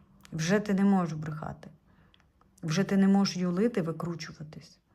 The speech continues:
Ти вже обираєш щось одне і дотримуєшся цього вибору.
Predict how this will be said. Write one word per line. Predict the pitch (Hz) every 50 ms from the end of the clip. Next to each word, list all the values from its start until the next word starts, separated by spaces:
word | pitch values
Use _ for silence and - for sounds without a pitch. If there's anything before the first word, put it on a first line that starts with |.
| _ _ _ _ _ _ _ _ _ _ -
Ти | -
вже | 170 170 165 185
обираєш | 180 175 175 185 185 180 170 165 160 156 156 151 -
щось | - 170 160 151 - 170
одне | 165 165 185 214 240 233 - - -
і | 220 226 208
дотримуєшся | 180 190 185 175 - - 196 202 202 196 180 165 156 151 143 139 135 135 - - - - - 147 139 143 143 156 175 180 - - _ _ _ _ _ _ _ _ _ _ _ _ _ _ _ _ _ _ _ _ -
цього | - 180 170 147 160 147
вибору. | 147 156 151 151 147 143 139 139 -